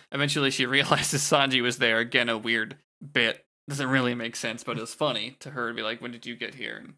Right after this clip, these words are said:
Chiffon's like, "The whole time we just picked him up after the conversation that you had."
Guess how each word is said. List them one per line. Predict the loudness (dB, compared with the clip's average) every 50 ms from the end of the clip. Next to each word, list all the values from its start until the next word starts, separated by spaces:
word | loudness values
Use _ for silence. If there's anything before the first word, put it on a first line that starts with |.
| _ _ _ _ _ -10
Chiffon's | -6 -4 -2 -2 -2 -4
like, | -6 -6 -6 -8 -10
"The | -12 -14 -14 -14 -16 -12
whole | -6 -6 -6 -6
time | -6 -6 -6 -4 -6 -6 -10 -14 -14
we | -12 -12
just | -10 -10 -12 -12 -12
picked | -12 -10 -10
him | -10 -8 -8
up | -8 -8 -10 _ _ _ _ _ -6
after | -4 -4 -4 -4
the | -6 -4
conversation | 0 2 2 2 0 0 2 2 2 2 2 -2 -6 -10
that | -10 -10
you | -10 -8
had." | -8 -8 -10 -10 -12